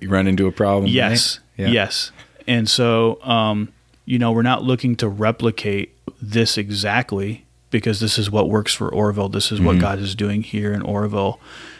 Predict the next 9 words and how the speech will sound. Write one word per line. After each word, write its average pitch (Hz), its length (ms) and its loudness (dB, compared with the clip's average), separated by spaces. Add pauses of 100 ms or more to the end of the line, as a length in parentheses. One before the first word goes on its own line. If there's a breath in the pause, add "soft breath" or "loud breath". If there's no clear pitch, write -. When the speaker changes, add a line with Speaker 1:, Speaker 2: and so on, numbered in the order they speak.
(240 loud breath)
Speaker 2:
And, 101 500 0 (140)
you 120 120 0
know, 98 200 -2 (260)
Raleigh-Durham 107 580 4
is 101 120 0
a 104 60 2
completely 113 840 2
separate 104 420 0
place. 107 540 -2